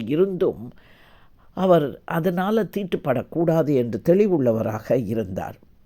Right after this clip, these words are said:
ஆக பூர்வ நாட்களிலே இந்த பெருந்தீனி உள்ள மக்களை கூட அவர்கள் கல்லெறிந்து கொல்ல-, கொல்லப்பட வேண்டும் என்று வேதத்திலே சொல்லப்பட்டிருக்கிறதை நாம் காணலாம்.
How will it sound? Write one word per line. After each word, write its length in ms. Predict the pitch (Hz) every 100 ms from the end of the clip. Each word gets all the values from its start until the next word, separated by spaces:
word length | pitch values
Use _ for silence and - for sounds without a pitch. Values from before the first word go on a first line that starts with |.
| _ _ -
ஆக 520 | - 196 202 120 147 175 - - -
பூர்வ 420 | - 269 254 226
நாட்களிலே 1040 | 165 147 180 - 180 139 143 113 98 110 - - -
இந்த 360 | - 165 160 117 -
பெருந்தீனி 920 | 196 233 247 220 180 180 185 190 180 -
உள்ள 340 | 151 160 151
மக்களை 640 | 120 123 - 131 117 120 -
கூட 200 | - 165 139 101 101 - - - - _
அவர்கள் 720 | - 120 123 107 104 98 98 - - -
கல்லெறிந்து 720 | 160 202 208 208 196 208 214
கொல்ல-, 480 | 170 156 170 - 139
கொல்லப்பட 560 | 139 160 151 - 165 131
வேண்டும் 520 | 135 175 180 180 147
என்று 500 | 131 123 123 107 - - - -
வேதத்திலே 600 | 165 170 165 - 127 123 -
சொல்லப்பட்டிருக்கிறதை 1120 | 135 147 139 117 110 107 - 104 104 123 170
நாம் 280 | 170 110 110
காணலாம். 540 | 104 107 98 90 73